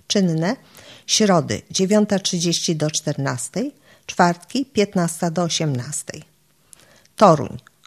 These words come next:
Osiemdziesiąt siedem sto, ulica Okulna, sto sześćdziesiąt dziewięć. Telefon:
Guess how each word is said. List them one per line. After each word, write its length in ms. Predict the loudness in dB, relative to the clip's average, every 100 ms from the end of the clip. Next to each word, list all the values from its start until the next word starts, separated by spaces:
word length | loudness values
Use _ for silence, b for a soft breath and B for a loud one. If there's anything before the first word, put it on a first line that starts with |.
| _
Osiemdziesiąt 720 | -4 0 2 2 2 2 0
siedem 360 | 0 -2 -2 -4
sto, 460 | -6 -4 -4 -4 B B B B B
ulica 440 | -2 -2 0 2 0
Okulna, 440 | 2 0 2 0
sto 220 | 0 -2
sześćdziesiąt 600 | 0 -2 -2 -2 -2 -4
dziewięć. 560 | -4 -6 -4 -6 -8 -12 _
Telefon: 500 | -6 -2 -2 -4 -10